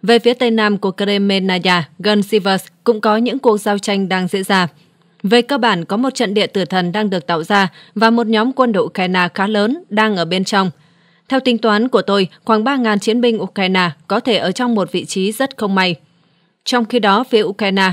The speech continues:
chưa đưa ra bất kỳ bình luận nào về thông tin trên. Bộ Tổng tham mưu lực lượng vũ trang Ukraine vào ngày tám tháng mười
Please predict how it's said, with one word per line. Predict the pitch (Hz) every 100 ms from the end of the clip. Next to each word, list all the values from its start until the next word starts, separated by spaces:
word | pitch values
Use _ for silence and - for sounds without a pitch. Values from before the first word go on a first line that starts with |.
| 156
chưa | - 233
đưa | 226
ra | 220 214
bất | 202 233 -
kỳ | 226 214
bình | 202 202
luận | 196 185
nào | 190 170 156
về | 180
thông | 175 214 202
tin | 196
trên. | 185 190 180 - _ _ _ _ _
Bộ | 220 226
Tổng | 220 202
tham | 254 254
mưu | 247
lực | 226 190
lượng | 202 185
vũ | 185 214
trang | 254 214 190
Ukraine | 160 - 190 185 180 170 - -
vào | 190 214
ngày | 214 208
tám | 208 185 214
tháng | 226 240
mười | 208